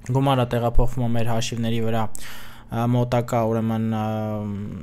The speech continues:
մի, մի օրվա մեջ, հա, սենց ասեմ։ Հիմա սպասենք, դնեմ պաուզայի վրա,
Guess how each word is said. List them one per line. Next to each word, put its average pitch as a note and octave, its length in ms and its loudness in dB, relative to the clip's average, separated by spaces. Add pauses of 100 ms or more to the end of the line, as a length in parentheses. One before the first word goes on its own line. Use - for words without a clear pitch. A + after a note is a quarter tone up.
(120)
մի, B2+ 120 0 (280)
մի D3 160 2
օրվա A#2+ 200 0 (100)
մեջ, F#3 180 -2
հա, D#3+ 120 0 (100)
սենց A#2+ 260 -4
ասեմ։ F3 300 -4 (480)
Հիմա F#3+ 180 4
սպասենք, F3+ 480 2
դնեմ D3 240 0
պաուզայի C3+ 400 2
վրա, C#3+ 140 4